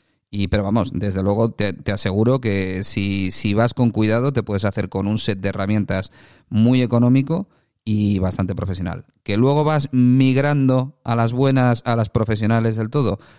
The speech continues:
pues te lo irá pidiendo también el, te lo irá pidiendo también tu negocio. Pero para empezar, como dices Carlos, como dice Carlos,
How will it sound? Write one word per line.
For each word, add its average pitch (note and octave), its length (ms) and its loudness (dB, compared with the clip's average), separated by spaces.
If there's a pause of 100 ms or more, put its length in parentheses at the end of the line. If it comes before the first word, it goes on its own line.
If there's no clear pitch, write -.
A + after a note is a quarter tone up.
(140)
pues G#2+ 420 0
te A2+ 140 0
lo A2+ 80 2
irá C#3+ 180 0
pidiendo A2 520 0 (140)
también G#2 380 0
el, G2+ 540 -4
te G#2+ 80 -2
lo G#2 60 0
irá A2+ 160 0
pidiendo B2+ 240 0
también B2+ 200 2
tu C3+ 120 0
negocio. G2 420 -2
Pero A2 240 0
para G#2+ 160 -2
empezar, G#2 460 -2
como G2+ 160 -2
dices G#2 260 -4
Carlos, C3 320 -2
como G#2 160 -2
dice G#2+ 180 0
Carlos, C3+ 300 0